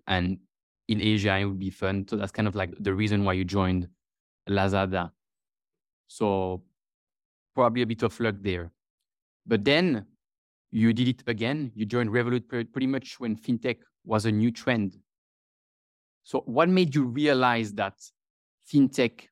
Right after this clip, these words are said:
was the next big trend? And then we can talk about directly what you've done after, which is Kraken. What made you realize that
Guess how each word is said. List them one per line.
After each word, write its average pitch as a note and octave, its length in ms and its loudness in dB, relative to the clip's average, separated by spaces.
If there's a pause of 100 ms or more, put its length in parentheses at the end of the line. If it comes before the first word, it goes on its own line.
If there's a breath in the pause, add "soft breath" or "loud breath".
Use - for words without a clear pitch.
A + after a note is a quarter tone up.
(140)
was A#2 220 -4
the A#2+ 100 4
next A2+ 340 4
big A2 220 -6
trend? C3+ 340 -4 (540)
And B2 220 4
then C#3 420 2 (1120)
we A2+ 80 -10
can A#2 180 0
talk A#2 140 -6
about G#2+ 220 0
directly A2 320 0
what G#2 160 -6
you've G2+ 100 -12
done G#2 120 -2
after, G2+ 300 -2
which F#2 200 -10
is F#2+ 100 -8 (180)
Kraken. D3 520 0 (100)
What C3+ 260 0
made D3 220 0
you C3+ 100 2
realize A2+ 840 0
that G2+ 140 -10